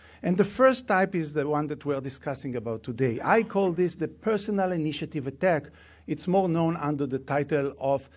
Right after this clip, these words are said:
the lone wolf attacker. Now, who's the lone wolf? The lone wolf is an individual that have been radicalized, uh, by this or the other source. And one day, after being radicalized, he decided he wants to do something about it. He has two options.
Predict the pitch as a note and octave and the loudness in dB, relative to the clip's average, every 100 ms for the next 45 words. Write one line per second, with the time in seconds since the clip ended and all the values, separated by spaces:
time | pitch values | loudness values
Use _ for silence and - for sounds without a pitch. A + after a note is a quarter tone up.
0 | - - D#3 D3 D#3+ D#3+ C#3+ B2+ D3 D3 | -20 2 4 8 8 8 6 4 6 4
1 | - - - - C#3+ D#3 C3+ A2 - - | 0 -16 -10 -6 2 4 4 0 -10 -16
2 | - F#3+ F#3 C#4+ G#3+ A#3 G#3 A3+ A3 A#3 | -4 0 4 4 6 4 4 0 2 2
3 | B3+ A3+ A3 D4 D4+ C4+ - G3 F#3+ F3+ | 0 2 2 2 0 -4 -4 -2 -2 0
4 | G#3+ A#3 A3+ F3 F3 C3+ A#2+ A#2+ A#3+ D#4+ | 4 4 4 2 2 2 -2 -4 -6 -10
5 | - - _ C3+ D#3+ G3 E3+ F#3 E3+ - | -20 -20 _ -2 2 2 4 2 0 -6
6 | - - B2+ F3 A#3 C4 B3 A3 C#3+ D#3 | -20 -4 6 6 6 4 6 8 8 4
7 | A3 A#3 - - C3 C3 C#3+ C#3 - B2+ | 2 -4 -12 -10 -4 2 2 0 -8 -6
8 | C3 B2+ C3+ G#3+ G3 D#3+ D3+ D#3+ E3 C#3 | -2 -2 0 0 0 -2 -2 0 0 -2
9 | - A2 F3+ C4 - - - - - D#3+ | -6 -6 -4 -6 -12 -20 -20 -20 0 4
10 | D3+ D#3+ C#4 F4+ G#3 D#3 B2+ F3 - B3+ | 6 6 6 6 4 2 0 -6 -2 -2
11 | C#4 A#3 F3 F3 D3+ B2+ A#2+ B2+ C3 D#3 | 2 2 4 2 2 0 -2 -4 -2 -2
12 | B3+ B3 G#3+ C4 - C4 D4 C#4+ B3 C4 | -2 -2 0 0 2 4 4 4 2 4
13 | C#4+ C#4+ D4+ D4 C4+ G#3+ D#3+ D#3 B2 A2+ | 2 0 -2 0 0 0 0 0 -2 -2
14 | G#2 G#2 A2+ F#3+ A3 A3+ C4 A#3 A3+ - | -6 -6 -2 2 2 2 2 2 0 -4
15 | C3+ - | -6 -8